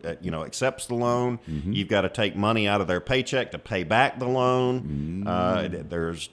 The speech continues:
Speaker 1: uh, a crediting feature associated with it on the interest rate that's charged, you know, a
Speaker 2: Mm-hmm.
Speaker 1: number of different reasons, but th-,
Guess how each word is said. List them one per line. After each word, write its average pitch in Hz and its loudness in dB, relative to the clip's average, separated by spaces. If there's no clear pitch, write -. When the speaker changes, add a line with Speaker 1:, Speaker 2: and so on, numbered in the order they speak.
Speaker 1:
uh, 80 -6
a 76 -10
crediting 127 2
feature 127 -2
associated 117 2
with 113 2
it 113 2
on 104 2
the 92 2
interest 117 0
rate 120 0
that's - -6
charged, 117 4
you 107 -2
know, 92 2
a 90 4
Speaker 2:
Mm-hmm. 95 2
Speaker 1:
number 160 4
of 107 4
different 90 0
reasons, 87 -2
but 123 -2
th-, 78 -2